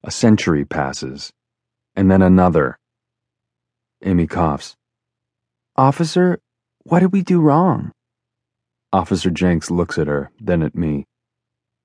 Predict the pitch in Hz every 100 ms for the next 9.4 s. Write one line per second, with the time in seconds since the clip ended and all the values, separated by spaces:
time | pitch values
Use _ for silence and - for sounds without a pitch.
0 | _ _ 95 107 98 - 120 107 87 85
1 | 80 104 95 80 - _ _ _ _ _
2 | _ _ _ _ _ _ _ - - 113
3 | - 117 135 147 147 160 _ _ _ 127
4 | 151 127 98 - - 82 - - - _
5 | _ _ _ _ _ _ _ _ _ _
6 | _ _ _ _ 107 113 113 104 90 80
7 | 71 - _ - 80 - 82 73 71 _
8 | _ _ _ _ _ _ - 104 - 87
9 | 78 76 78